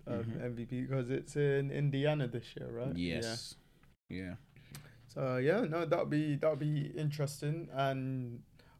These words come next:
Speaker 1: obviously, just going on from, like, awards, we, last week, just before the Super Bowl,
Speaker 2: Mm-hmm.
Speaker 1: Thursday night, I believe,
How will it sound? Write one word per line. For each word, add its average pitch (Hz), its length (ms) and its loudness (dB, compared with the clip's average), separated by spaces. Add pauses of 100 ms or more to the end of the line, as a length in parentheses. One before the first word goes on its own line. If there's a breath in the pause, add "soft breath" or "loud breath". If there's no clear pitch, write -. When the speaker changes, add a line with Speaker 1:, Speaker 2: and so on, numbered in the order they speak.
Speaker 1:
obviously, 123 600 -4
just - 320 -2
going 135 240 2
on 127 140 -2
from, 123 240 0
like, 123 240 -4
awards, 127 680 -2
we, 135 100 -6 (340)
last 139 400 2
week, 135 180 -4 (140)
just - 260 2
before 175 420 4
the 135 80 0
Super 131 280 -6
Bowl, 139 280 0 (140)
Speaker 2:
Mm-hmm. 120 340 2
Speaker 1:
Thursday 139 280 2
night, 156 300 4 (220)
I 151 80 4
believe, 170 340 -2